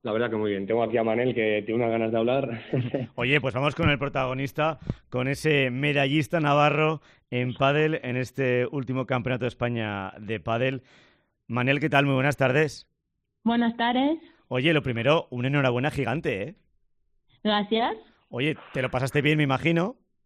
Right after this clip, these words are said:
Speaker 3: Sí, pero bueno, la lluvia nos ha pillado.
Speaker 2: <laughs> Bueno, y, y, y tocó mojarse. Oye, eh, ¿qué has hecho con, con la medalla? ¿La tienes guardada en algún sitio especial?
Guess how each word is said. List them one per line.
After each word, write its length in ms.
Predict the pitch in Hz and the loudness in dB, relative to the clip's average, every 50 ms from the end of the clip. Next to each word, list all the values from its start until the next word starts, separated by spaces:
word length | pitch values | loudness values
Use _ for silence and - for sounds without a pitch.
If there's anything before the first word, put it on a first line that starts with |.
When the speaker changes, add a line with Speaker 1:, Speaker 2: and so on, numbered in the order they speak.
| _ _ _ _ _ _ _ _ _ - _ _ _ _ | _ _ _ _ _ _ _ _ _ -20 _ _ _ _
Speaker 3:
Sí, 180 | - 220 202 196 | -2 0 0 0
pero 640 | - 190 185 175 170 165 160 156 156 151 113 117 123 131 | 0 0 0 2 2 0 0 0 -2 -2 -4 -4 -6 -4
bueno, 420 | 160 220 226 190 160 139 139 - - _ - | -2 -2 0 -2 -2 -6 -10 -12 -16 _ -6
la 140 | 151 151 170 | -2 0 0
lluvia 260 | 202 220 220 220 208 | 2 2 2 2 2
nos 160 | 202 196 190 | 2 0 0
ha 100 | 190 180 | -2 -4
pillado. 340 | - 143 147 175 - 466 - - - - | -4 -2 -2 -2 -2 -2 -6 -10 -10 -8
Speaker 2:
<laughs> 1200 | 131 117 131 143 - 135 151 - - 165 151 - 151 151 131 107 - 135 120 113 - 123 120 110 _ - 156 - - 175 - _ _ _ - | -6 -6 -4 -4 -2 -2 -2 0 2 0 0 2 0 -2 -2 -2 -4 -4 -6 -4 -6 -6 -8 -8 _ -12 -20 -18 -18 -20 -20 _ _ _ -10
Bueno, 300 | - 135 139 107 101 113 120 | -4 0 0 0 0 0 -2
y, 80 | - 147 | -4 -6
y, 320 | - - 139 135 135 - | -4 -2 -2 -2 -2 -4
y 40 | 135 - | -4 -2
tocó 220 | 151 131 147 151 | -2 -2 0 0
mojarse. 500 | 151 147 139 139 156 143 110 170 180 - - - - - _ - | 0 0 0 0 0 0 0 -2 -4 -4 -8 -18 -20 -20 _ -6
Oye, 300 | 131 127 156 180 - - | -4 0 0 0 0 -2
eh, 200 | 120 117 110 - _ - - _ _ _ _ _ - 98 _ - | -6 -8 -8 -8 _ -20 -20 _ _ _ _ _ -20 -20 _ -8
¿qué 120 | - 160 | -4 -2
has 120 | 143 - - | -2 0 0
hecho 300 | 180 175 - 180 175 - | 0 0 2 2 2 4
con, 380 | 160 165 160 151 147 143 143 | 4 2 2 2 0 -2 -4
con 200 | - - 143 143 | -6 -2 -2 0
la 100 | 139 139 | 0 2
medalla? 460 | 131 131 120 135 165 214 226 160 120 104 110 - | 0 0 2 2 2 2 2 -2 -2 -4 -6 -12
¿La 180 | 123 120 120 113 | -8 -6 -6 -4
tienes 160 | - 143 131 160 180 | -4 -2 0 0 0
guardada 260 | 123 139 170 165 143 135 | 2 2 2 4 4 2
en 40 | 131 | 2
algún 140 | 107 127 | 2 0
sitio 160 | - 131 127 113 | -2 -2 -4 -4
especial? 400 | - 110 - 113 131 170 247 | -4 -4 -2 0 -2 -2 -2